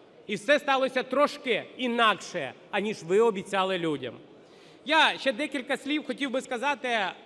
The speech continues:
про те, що незабаром будуть введені штрафи, і ви людей за вашим законом будете штрафувати. І тут є перелік того, що не буде підпадати під штрафи.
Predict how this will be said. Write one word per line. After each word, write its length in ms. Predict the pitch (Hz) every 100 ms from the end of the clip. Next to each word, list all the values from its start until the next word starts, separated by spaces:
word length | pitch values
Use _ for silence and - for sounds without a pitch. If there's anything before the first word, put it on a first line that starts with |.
| -
про 340 | 240 247 214
те, 180 | 196 262
що 120 | 254
незабаром 760 | 247 214 233 247 254 233 214 196
будуть 280 | 233 226 180
введені 400 | 240 214 226 240
штрафи, 560 | - 285 330 - 185 135 - - -
і 60 | -
ви 120 | 208
людей 440 | 294 214 247 254 160
за 100 | 202
вашим 380 | 180 226 208 170
законом 440 | 196 - 311 240
будете 280 | 208 233 226
штрафувати. 720 | - 226 214 196 160 - 117 - - - -
І 40 |
тут 200 | 208 233
є 60 | 269
перелік 500 | - 285 285 269 -
того, 260 | 339 285
що 140 | 269 254
не 100 | 269
буде 220 | 262 220
підпадати 520 | 214 175 196 185 180
під 140 | 170 175
штрафи. 460 | 190 175 - 120